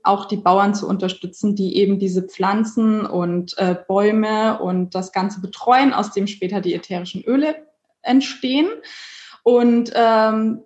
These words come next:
viele dieser Pflanzen wachsen eben in Dritte Weltländern, wo die Bedingungen echt ganz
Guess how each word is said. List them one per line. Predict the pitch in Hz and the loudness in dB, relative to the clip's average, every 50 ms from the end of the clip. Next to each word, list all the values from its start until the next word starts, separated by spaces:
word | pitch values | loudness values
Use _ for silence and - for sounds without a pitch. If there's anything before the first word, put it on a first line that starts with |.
| _ | _
viele | _ - 285 302 311 285 | _ 0 2 2 4 4
dieser | 247 269 240 240 233 | 2 2 2 2 0
Pflanzen | 226 226 233 226 240 254 - 220 208 | 0 0 0 0 0 0 -2 -2 -2
wachsen | 202 202 202 - 208 | -2 -4 -4 -6 -4
eben | 196 196 202 196 | -4 -2 -2 -2
in | 190 196 | -4 -6
Dritte | 202 - 208 208 185 | -6 -8 -8 -6 -4
Weltländern, | 202 214 240 254 269 262 262 262 262 262 269 262 262 285 285 - - - - - _ _ _ _ _ _ - | -2 -2 -2 0 0 2 2 4 4 4 4 2 2 0 0 -4 -14 -20 -20 -20 _ _ _ _ _ _ -4
wo | 202 220 | -2 0
die | 208 208 | 0 0
Bedingungen | 175 170 - 220 226 226 226 214 202 190 190 185 | -2 -2 0 2 2 4 4 2 0 -2 -2 -2
echt | - 180 185 180 - - - _ _ _ - | -2 -2 -4 -4 -6 -16 -20 _ _ _ -2
ganz | 196 185 180 185 185 185 185 - - - _ _ | 0 2 2 2 0 -2 -4 -8 -16 -20 _ _